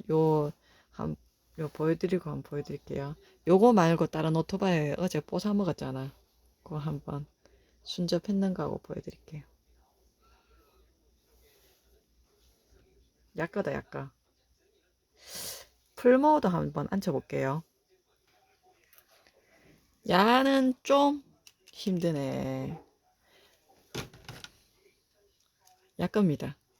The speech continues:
그 이제 비싼 오토바이 이렇게 누워서 가는 거. <laughs> 결국엔 여기 끼워보다가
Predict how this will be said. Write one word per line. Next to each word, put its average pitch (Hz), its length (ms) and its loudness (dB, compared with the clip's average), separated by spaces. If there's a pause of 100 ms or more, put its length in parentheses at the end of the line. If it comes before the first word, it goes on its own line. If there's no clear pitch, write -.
(3250)
그 196 140 6
이제 175 180 4
비싼 220 380 6
오토바이 160 440 4
이렇게 165 240 4
누워서 180 360 8
가는 131 280 -6
거. 147 200 -10 (1600)
<laughs> - 1700 -8 (2750)
결국엔 254 840 6
여기 175 1000 6 (200)
끼워보다가 156 1080 4